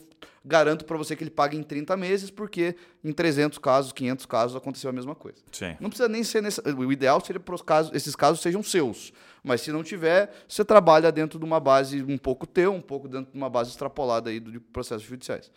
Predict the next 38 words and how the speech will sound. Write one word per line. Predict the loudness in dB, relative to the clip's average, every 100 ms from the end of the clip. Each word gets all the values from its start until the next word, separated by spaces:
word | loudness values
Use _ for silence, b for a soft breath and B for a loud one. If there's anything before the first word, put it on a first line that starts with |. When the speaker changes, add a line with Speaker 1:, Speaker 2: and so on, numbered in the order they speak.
| b b -6
Speaker 1:
Beleza. | 0 0 -2 B B
Então, | -8
você | -6 -2
já | -2
tem | -2 -4 -4 B B B -8
um |
monte | -4 -4 -6
de, | -10
um | -8 -8 -10 -6 0
monte | 0 0
dessas | 0 0 -2
coisas. | -4 -8 -8
Você, | -14 -10
você | -10
tem | -6 -6
dois | 0 0 0
fatores | -4 -2 -4 -4
importantes. | -2 -2 -2 -8 -12 -20 b b b
Você | -6 2
vai |
apresentar, | 2 4 0 -2 4 6 6
eles | 4
vão | -4
fazer | -6 -6
a |
precificação, | -8 -10 -10 -6 -2 -2 -2 -4 -2 -2
você | -2 -4
vai | -4
ter | -6
que | -10 -10
convencer | -6 -6 -4 -6 -6 -4 0
ele. | 0 0 -2 -4 B B
E | -4
tem | 2 4
uma | 4 2
coisa | 4 4 4
muito | 4 0 -2
importante: | -4 -2 -2 -2 -4 -8 -20